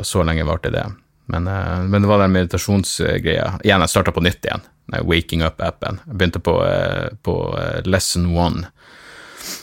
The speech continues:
så skal jeg ta, eh, nummer to etterpå. Men jeg, jeg, tr-, ja, jeg innbiller meg at det kommer til å funke for meg. Jeg, ikke det at jeg noen gang kommer til å bli, eh, eh, jeg er jo avhengig av å kunne fyre meg opp, men,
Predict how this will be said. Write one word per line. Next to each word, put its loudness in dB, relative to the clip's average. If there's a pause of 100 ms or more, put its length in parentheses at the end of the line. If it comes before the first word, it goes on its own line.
(160)
så -4
skal -2
jeg -6
ta, 0
eh, -4 (380)
nummer 0
to 2
etterpå. -6 (1500)
Men 6
jeg, 2
jeg, 0
tr-, 0
ja, 6
jeg 6
innbiller 6
meg 4
at 2
det -4
kommer 2
til 4
å 0
funke 2
for -4
meg. -6
Jeg, 0
ikke 0
det 4
at 2
jeg 6
noen 4
gang 0
kommer 0
til -2
å -8
bli, -2 (100)
eh, -6 (420)
eh, -10
jeg 2
er 6
jo 4
avhengig 2
av 0
å -4
kunne -4
fyre -2
meg -2
opp, -16 (120)
men, -6